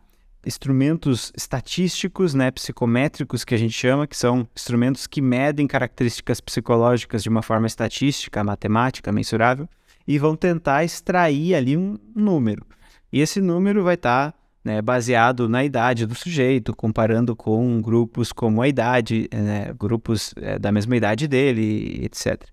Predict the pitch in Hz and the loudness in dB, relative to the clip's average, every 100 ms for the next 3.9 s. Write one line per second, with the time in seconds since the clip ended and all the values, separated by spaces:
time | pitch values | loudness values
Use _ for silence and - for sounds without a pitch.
0 | - 131 139 170 202 - 190 170 156 160 | 0 2 4 4 0 0 -2 0 -2 0
1 | 156 - 147 139 151 127 131 160 - - | -2 0 0 0 0 0 0 -2 -6 -2
2 | 110 104 - 113 117 127 120 120 113 120 | -2 -2 -2 0 0 -2 0 2 4 2
3 | 135 - - 127 127 135 - 123 139 | 2 -4 -4 -4 -2 -4 -2 0 -2